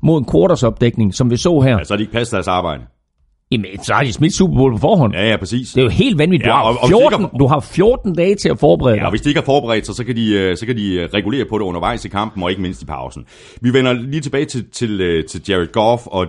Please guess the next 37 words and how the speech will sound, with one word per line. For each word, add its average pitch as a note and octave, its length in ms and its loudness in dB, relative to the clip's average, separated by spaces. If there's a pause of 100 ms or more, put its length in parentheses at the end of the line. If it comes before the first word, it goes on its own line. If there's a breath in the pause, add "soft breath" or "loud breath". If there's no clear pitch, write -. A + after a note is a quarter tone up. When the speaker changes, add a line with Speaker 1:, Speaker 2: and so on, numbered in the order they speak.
Speaker 2:
og G#2+ 120 -10
de A#2+ 60 -8
problemer, A2+ 440 -4
han G#2+ 220 -4
havde G2+ 380 -2 (300 loud breath)
i B2+ 80 -2
kastespillet. A2+ 720 0 (280 soft breath)
Blandt G2+ 260 -2
andet B2+ 280 0
fordi, A#2+ 320 -4
at, G2 160 -4
øh, E2+ 300 0
at F#2+ 140 -6
Rams A2+ 300 -4
jo E2 160 -4
har D2+ 120 -4
været D2 180 -6
uden, A2 340 -2
øh, D#2 220 -4
Cooper D2+ 180 -10
Kupp, A#2 380 -2
og, D#2+ 420 -2
øh, D2 220 -6 (260 loud breath)
og A2+ 260 0
også F#2+ 320 -4
fordi, G#2+ 280 -4
at G2 120 -4
Todd G2 340 -4
Gurley, G2 480 -2
øh, E2 300 -2
ikke F#2+ 180 -8
har G2+ 60 -6
lignet F#2+ 300 -4
sig - 120 -16
selv, G#2 220 -4
siden G2+ 240 -6
han F2 240 -6